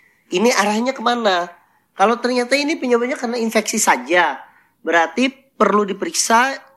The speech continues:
eh, sa-, eh, darah rutin dan urin rutin. Tapi kalau ini curiganya memang ada pengapuran tulang belakang, berarti harus di ronsen tulang belakang.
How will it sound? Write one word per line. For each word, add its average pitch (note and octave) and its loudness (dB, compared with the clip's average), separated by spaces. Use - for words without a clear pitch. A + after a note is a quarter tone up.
eh, F3 0
sa-, F3+ -2
eh, E3 0
darah D#3+ 0
rutin D#3+ -4
dan G#3 2
urin D3 -4
rutin. B2+ -4
Tapi B3+ 0
kalau A#3+ 4
ini A#3 -4
curiganya A3 0
memang A#3 -2
ada F#3 0
pengapuran G3 -4
tulang G3+ -4
belakang, D#3 -2
berarti D#3 -2
harus E3+ -4
di C3 -4
ronsen A2+ -4
tulang A2+ 0
belakang. G#2+ -4